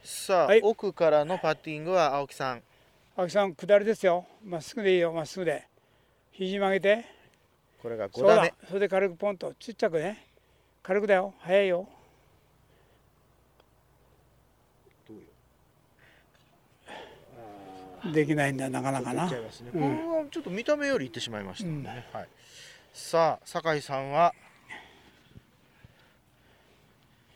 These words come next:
Speaker 1: これが
Speaker 2: 左だよ、左。
Speaker 1: ツーパット目。
Speaker 2: もうちょっと左ボール置いて。そうだ、そうそうそうそうそう。それで軽く。あ、いいね。いい構えだぞ。そのまま、ちゃんと適当に。お、前。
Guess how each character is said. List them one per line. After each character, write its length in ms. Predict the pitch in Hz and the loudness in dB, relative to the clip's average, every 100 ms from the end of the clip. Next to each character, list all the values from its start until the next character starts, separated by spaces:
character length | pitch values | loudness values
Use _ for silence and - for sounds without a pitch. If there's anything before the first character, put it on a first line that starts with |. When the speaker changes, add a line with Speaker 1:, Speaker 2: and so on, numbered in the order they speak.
| - | -8
Speaker 1:
こ 80 | |
れ 100 | 113 | -6
が 200 | 113 117 | -2 -2
Speaker 2:
左 260 | 156 160 160 | 0 -2 0
だ 80 | 165 | -2
よ、 180 | 165 - - | -2 -8 -10
左。 220 | 160 156 | -6 -2
Speaker 1:
ツ 60 | |
ー 80 | 139 | -2
パ 120 | 135 | 0
ッ 20 | 123 | -2
ト 160 | - | -2
目。 160 | 110 - _ _ _ | -6 -6 _ _ _
Speaker 2:
も 80 | 180 | -6
う 60 | 185 | -2
ち 80 | |
ょ 20 | 190 | -2
っ 40 | |
と 80 | 156 | -4
左 280 | 151 160 156 | 2 2 2
ボ 120 | 147 | 2
ー 40 | 143 | 0
ル 80 | 139 | 0
置 80 | |
い 40 | 139 | -4
て。 200 | 131 - _ | -10 -14 _
そ 200 | - 214 | -4 2
う 40 | 233 | 2
だ、 140 | 233 | 2
そ 160 | 202 226 | 0 -2
う 60 | |
そ 160 | 196 214 | -4 -6
う 20 | |
そ 100 | 185 | -8
う 20 | |
そ 40 | 190 | -12
う 40 | |
そ 60 | 170 | -12
う。 20 | 160 143 - | -16 -18 -12
そ 60 | 190 | -4
れ 60 | 185 | -4
で 60 | |
軽 180 | 170 151 | -2 -2
く。 180 | 143 139 | -2 -4
あ、 140 | 160 | -2
い 240 | 165 190 208 | -2 -4 -6
い 40 | |
ね。 300 | 208 196 185 | -6 -6 -6
い 40 | 190 | -2
い 20 | |
構 200 | 190 202 | 0 0
え 40 | |
だ 100 | 196 | 0
ぞ。 280 | 170 180 240 _ - - - _ | 2 0 0 _ -20 -20 -20 _
そ 140 | - 180 | -10 -6
の 80 | |
ま 80 | 180 185 | -6 -6
ま、 20 | 170 - _ _ _ - | -8 -16 _ _ _ -14
ち 80 | 180 | -12
ゃ 40 | |
ん 20 | |
と 180 | 160 170 | -10 -10
適 220 | - 147 | -10 -12
当 100 | 180 | -10
に。 140 | 170 - - - _ - | -10 -14 -20 -20 _ 2
お、 220 | 262 330 | 6 6
前。 360 | 247 302 247 | 6 4 4